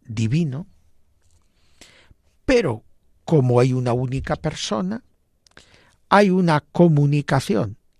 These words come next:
entre lo humano y lo divino, de tal manera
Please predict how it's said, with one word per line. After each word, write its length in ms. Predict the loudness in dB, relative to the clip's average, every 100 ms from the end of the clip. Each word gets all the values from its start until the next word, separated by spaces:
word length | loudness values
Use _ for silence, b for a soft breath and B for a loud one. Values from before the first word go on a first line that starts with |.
| -2
entre 680 | 0 0 -6 -8 -6 -6 _
lo 180 | -6 -2
humano 420 | 0 -2 -4 -4
y 80 | -4
lo 140 | -2 -2
divino, 520 | -2 -2 -4 -6 -10 b b b b b
de 260 | -2 0 0
tal 320 | 0 0 0
manera 640 | 0 0 0 -2 -4 -8